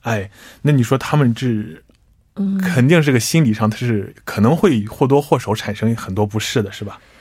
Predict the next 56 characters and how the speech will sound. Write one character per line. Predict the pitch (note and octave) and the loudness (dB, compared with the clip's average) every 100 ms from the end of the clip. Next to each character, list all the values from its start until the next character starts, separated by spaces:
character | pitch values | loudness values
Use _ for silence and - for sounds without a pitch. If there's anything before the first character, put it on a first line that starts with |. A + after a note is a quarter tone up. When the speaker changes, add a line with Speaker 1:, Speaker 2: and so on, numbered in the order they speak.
| - - | -18 0
Speaker 2:
这 | E4+ | 2
我 | C#4+ D#4 | 4 2
总 | B3+ D#3 | 0 0
觉 | D#3 G#3+ | 0 2
得 | C4+ | 2
人 | F#3+ A#3+ | 2 2
在 | D4+ | 0
夏 | C#4+ - F4 D#3+ | -2 -4 -4 0
天 | F3 | 0
的 | D#3+ | 0
时 | D#3 E3+ | 0 0
候 | E3 | 0
会 | F#3 | -2
特 | F3 G#3 | 0 0
别 | D#3 | 0
的 | D#3 D#3 | 0 0
多 | E3+ | -2
愁 | - D#3+ | -2 -4
善 | - D3+ C#3 | -2 -4 -4
感。 | C3 - _ _ - - - - | -8 -10 _ _ -20 -20 -20 -2
都 | B3+ C#4 | 0 2
说 | C#4 C4 | 2 -2
自 | - C4 | 0 0
古 | D#3 | 2
逢 | D3 E3+ F3 | 0 2 2
秋 | - G#3 | 2 0
悲 | G3 A3 | 2 2
寂 | G3 G3 | 2 0
寥 | C3 B2 | 0 -4
嘛， | C3 B2+ | -2 -2
那 | D#3 | 0
首 | F#3+ C#3+ | 0 -2
诗 | - - | -2 0
里 | E3+ D3 | 2 0
写 | - - D#2+ | -2 -6 -4
的。 | D#2+ - | -6 0
Speaker 1:
对。 | D3 G#2+ G2 - | 2 2 -2 0
Speaker 2:
没 | G#3+ C#4+ | 2 2
想 | A3 D3+ | 0 2
到 | A#3+ | 2
在 | B3+ | 2
冬 | G3 D4 F4 | 0 2 2
天 | C#4 | 2
的 | G3+ | 2
时 | F#3 | 4
候， | F#3 E3 | 2 2
人 | E3 G#3 | 0 0
反 | D3+ | -2
而 | A2 D3+ | -2 -2
是 | |
更 | F#3+ A3 | 0 0
容 | D#3+ C#3 | 0 -2
易 | C#3+ C3+ | -2 -4
抑 | |
郁 | A#2+ - | -4 -6
的。 | - - | -6 -10